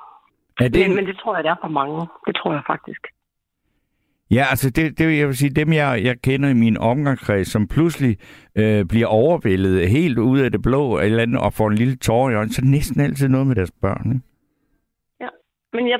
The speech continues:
Speaker 2: tror også, at, øh, mange, der får børn, og især den her verden, vi lever i, oplever, øh,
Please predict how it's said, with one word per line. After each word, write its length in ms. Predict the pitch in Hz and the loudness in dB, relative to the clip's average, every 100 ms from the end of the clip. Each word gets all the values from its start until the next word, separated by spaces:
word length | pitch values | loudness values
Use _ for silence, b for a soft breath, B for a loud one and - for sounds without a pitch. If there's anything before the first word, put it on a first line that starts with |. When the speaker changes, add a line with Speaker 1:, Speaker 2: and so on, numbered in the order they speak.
| - | -2
Speaker 2:
tror 160 | 285 202 | 0 0
også, 360 | 233 - - - | -2 -6 -20 -14
at, 100 | 180 _ _ 185 | -14 _ _ -8
øh, 220 | 180 175 | -4 -2
mange, 380 | 180 185 233 220 | -2 0 -2 -2
der 80 | 175 - | -6 -4
får 160 | 180 - | -6 -2
børn, 260 | 202 185 156 | -2 -2 -4
og 120 | 156 | -2
især 300 | 170 - 202 | -4 -2 -4
den 200 | 180 185 | -2 -4
her 140 | 175 160 | -2 -2
verden, 400 | 151 165 - 151 | -2 -4 -6 -4
vi 40 | |
lever 300 | 165 214 254 | -2 0 0
i, 240 | 202 202 - B B B B B _ - | -2 -4 -6 B B B B B _ -8
oplever, 640 | - 214 220 208 185 160 | -4 -4 -2 0 0 0
øh, 500 | 156 156 156 156 156 | -2 -2 -4 -4 -6